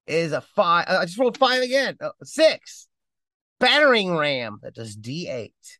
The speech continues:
<laughs> So you got a lot of different options there. There, there's pretty neat looking chimera type creature. There's creatures in here, and then it, it's, it's a pretty good looking module, and you can pick it up at drive-thru now,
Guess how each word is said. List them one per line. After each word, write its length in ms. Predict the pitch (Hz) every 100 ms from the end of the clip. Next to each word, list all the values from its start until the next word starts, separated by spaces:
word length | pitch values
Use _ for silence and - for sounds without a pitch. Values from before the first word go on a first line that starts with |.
| _ _ _ -
<laughs> 440 | 185 214 208 220 - _ _ _ _ -
So 440 | 151 214 202 - _ _ _ _
you 160 | 185 214
got 260 | 269 220
a 120 | - 202
lot 280 | 202 226
of 120 | 233 175
different 300 | 202 196 -
options 560 | 156 156 156 165 147
there. 320 | - 143 147
There, 160 | 151 151
there's 200 | 156 147
pretty 280 | - 190 156
neat 240 | 156 139 _
looking 480 | 170 175 151 131 - _ _
chimera 500 | - 180 180 165 170
type 280 | 170 175 160
creature. 460 | - 156 135 139 143
There's 260 | 185 175 - _ _ _ _ - 156
creatures 480 | 220 247 247 247
in 120 | 220 226
here, 400 | 208 214 214 214
and 140 | 180
then 160 | 180 160
it, 160 | 156 -
it's, 180 | 185
it's 140 | - 180
a 40 |
pretty 280 | - 247 294
good 260 | 208 214 247
looking 320 | 220 220 190
module, 600 | 175 190 254 202 190 170
and 140 | 170
you 80 | 180
can 140 | 170 180
pick 240 | 208 226
it 100 | 208
up 200 | 180 185
at 240 | 156 151 151
drive-thru 680 | 165 175 190 175 - 139 113
now, 420 | 98 80 -